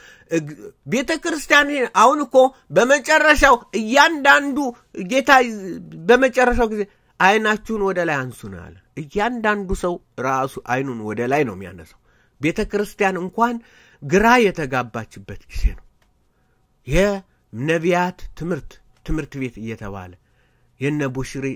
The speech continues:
ውሃ እየገዛችሁ የምትኖሩ ወገኖች፣ የእግዚአብሔር ቃል ያድግ ነበር፣ ያሸንፍ ነበር። አሁን ግን ፍጹም ሆኗል። አሁንም የምንዋጋበት የጦር መሳሪያችን ነው። የጦር መሳሪያችን በሚገባ ይዘን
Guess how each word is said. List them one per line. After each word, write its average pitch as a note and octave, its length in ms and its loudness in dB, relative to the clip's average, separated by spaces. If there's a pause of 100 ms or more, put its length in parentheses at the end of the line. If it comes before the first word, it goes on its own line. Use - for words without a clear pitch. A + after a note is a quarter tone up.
(100)
ውሃ C3 260 -6
እየገዛችሁ G#2 800 -12 (260)
የምትኖሩ B2+ 560 -8
ወገኖች፣ F2+ 480 -14 (560)
የእግዚአብሔር E3+ 600 2
ቃል F#3 220 -4 (300)
ያድግ F#3 440 0
ነበር፣ C#3 340 -6 (240)
ያሸንፍ B2 600 -4
ነበር። G2 340 -14 (360)
አሁን A#2 260 -8
ግን G#2+ 220 -10
ፍጹም A2 520 -16
ሆኗል። F#2+ 380 -10 (340)
አሁንም B2 460 -8
የምንዋጋበት G#2 1040 -8
የጦር G2+ 400 -12
መሳሪያችን F#2 720 -8
ነው። F#2 120 -20 (320)
የጦር C#3+ 480 -2
መሳሪያችን G#2+ 680 -12 (280)
በሚገባ G#2+ 720 -12 (200)
ይዘን A#2 340 -8